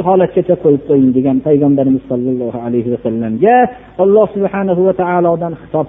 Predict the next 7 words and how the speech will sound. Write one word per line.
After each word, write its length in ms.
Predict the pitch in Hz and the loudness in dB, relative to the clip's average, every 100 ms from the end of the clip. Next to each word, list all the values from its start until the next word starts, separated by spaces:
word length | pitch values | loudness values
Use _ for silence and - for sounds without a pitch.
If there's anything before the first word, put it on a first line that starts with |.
| 147 | -2
kelardi. 380 | 135 117 98 110 - - - - 233 | -2 -4 -8 -16 -18 -20 -20 -2 0
U 20 | 247 | 0
kishi 260 | - 240 233 214 - - - - | 2 4 4 2 -2 -20 -20 -10
haq 220 | 233 311 - 277 | -2 -2 2 2
yo'lni 260 | 285 277 269 | 6 6 6
masxara 320 | 262 262 240 240 | 2 0 0 0
qilgan 280 | 240 208 220 | 0 0 -4